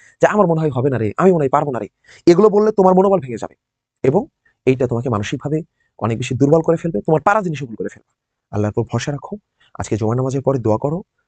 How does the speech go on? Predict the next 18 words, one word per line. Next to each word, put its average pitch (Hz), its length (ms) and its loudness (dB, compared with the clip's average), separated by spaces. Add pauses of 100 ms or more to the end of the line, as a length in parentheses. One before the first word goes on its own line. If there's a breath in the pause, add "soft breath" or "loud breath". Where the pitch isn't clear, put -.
(200)
তোমার 101 180 -4
বাবা 98 160 -2
মাকে 135 200 -4
বলবা 143 220 -4
দোয়া 139 180 -8
করতে, - 260 -10 (460 soft breath)
আ-, - 120 -10
আমরা 110 200 -4
তোমাদের 151 260 -4
জন্য 151 160 -6
দোয়া 143 160 -4
করি। 160 220 -8 (540)
আর 95 220 -6
সবাই 101 260 -6
কালকে 101 200 -6
ভালোভাবে 92 360 -10
পরীক্ষা 101 280 -12
দাও। 170 120 -10